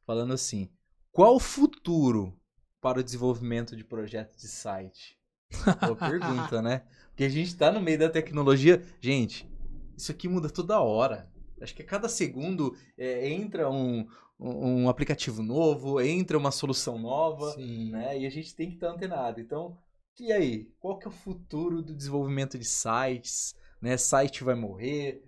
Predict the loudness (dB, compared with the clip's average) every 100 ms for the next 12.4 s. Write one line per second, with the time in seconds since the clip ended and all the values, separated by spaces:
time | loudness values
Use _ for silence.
0 | _ -18 -2 6 8 8 6 0 -2 -2
1 | -2 -2 -6 0 4 4 2 -2 2 2
2 | 2 -2 -12 -18 -6 -2 0 0 0 0
3 | 2 2 0 -2 -2 0 0 -2 -6 -12
4 | -12 -10 -8 -6 -6 -8 -16 -16 -18 -20
5 | -20 _ _ _ _ _ -8 -6 -6 -4
6 | -4 -2 -2 0 0 0 -2 -2 -6 -10
7 | -10 -4 -2 -2 0 2 2 0 -4 -6
8 | -6 -4 -4 -2 -2 -2 -4 -4 -4 -2
9 | -2 0 0 0 0 -2 -2 0 0 0
10 | -2 -2 -2 -4 -4 -4 -4 -4 -4 -4
11 | -4 -4 -6 -2 0 0 -2 -10 -10 -6
12 | -4 0 0